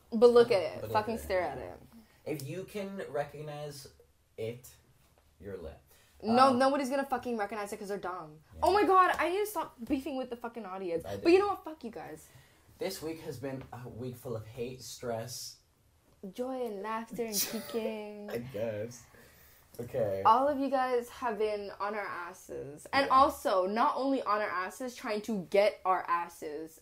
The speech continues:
Speaker 1: by making other podcasts, which
Speaker 2: Yeah,
Speaker 1: are
Speaker 2: w-,
Speaker 1: fake.
Speaker 2: okay, for anyone that doesn't go to our school, there are rival podcasts that are starting up because of ours.
Speaker 1: Two!
Speaker 2: Because of us.
Speaker 1: Two!
Speaker 2: Two, because two, two.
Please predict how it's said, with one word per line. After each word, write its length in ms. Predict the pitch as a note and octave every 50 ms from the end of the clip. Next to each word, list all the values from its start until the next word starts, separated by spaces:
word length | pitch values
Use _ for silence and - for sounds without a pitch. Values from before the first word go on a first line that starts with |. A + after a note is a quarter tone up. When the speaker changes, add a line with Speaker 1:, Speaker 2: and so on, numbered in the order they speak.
| _
Speaker 1:
by 240 | - F#3+ - F#3+ F3
making 340 | F3 F3+ F3+ F3 F3 F#3 -
other 180 | - F3 E3+ E3+
podcasts, 720 | - - F#3+ F#3 F#3 F#3 - C3 - - - - - - - - - -
which 300 | - F3+ F3 F3 G3+ A#3 A#3+
Speaker 2:
Yeah, 120 | - -
Speaker 1:
are 60 | -
Speaker 2:
w-, 120 | - - -
Speaker 1:
fake. 260 | A#3 A3 F#3 E3 -
Speaker 2:
okay, 420 | G3 G#3+ G#3+ A3 F3 C#3+ C#3 C#3 - - - _
for 220 | - - - G3+ -
anyone 380 | F#3+ F#3+ G#3 A3+ A#3 B3 C4 B3+
that 140 | A#3+ A3 -
doesn't 280 | F3 D#3+ - F#3 F#3+ F#3
go 140 | - F#3+
to 60 | G3+ G3
our 120 | G3 -
school, 460 | - - - - C3+ C3 D3 E3+ - -
there 240 | A#2+ C#3 D3 E3+ D#3+ E3
are 180 | F#3 F#3 F3
rival 520 | D3+ C#3+ C3+ C3+ D#3 D#3 D3 F#3+ - - -
podcasts 640 | - B2 C#3 D3+ E3+ - - D#3 - - - - - B2+
that 100 | D3+ C#3+
are 80 | C#3+ -
starting 540 | D#3 F3+ F#3 - - C#3+ D3 D#3 E3 D#3+ D3
up 200 | D3 C#3 A#2 G#2
because 320 | C3 - - C3 A#2+ A#2+
of 180 | C3+ C3 - -
ours. 340 | A2 A#2 G2+ - - - -
Speaker 1:
Two! 180 | - E4+ A4 A#4
Speaker 2:
Because 240 | A#4 A#4+ A#4+ G4 -
of 120 | B3+ G#3+ G3
us. 300 | F3+ - - - - -
Speaker 1:
Two! 420 | A4 F4+ F#4+ G4 F#4+ F4+ D4 B3
Speaker 2:
Two, 160 | G3+ F3 D#3+ -
because 240 | B2+ - C#3+ C#3+ C3+
two, 320 | - D3+ C#3+ C3+ B2+ C3 -
two. 280 | - B2 A#2 F#2+ -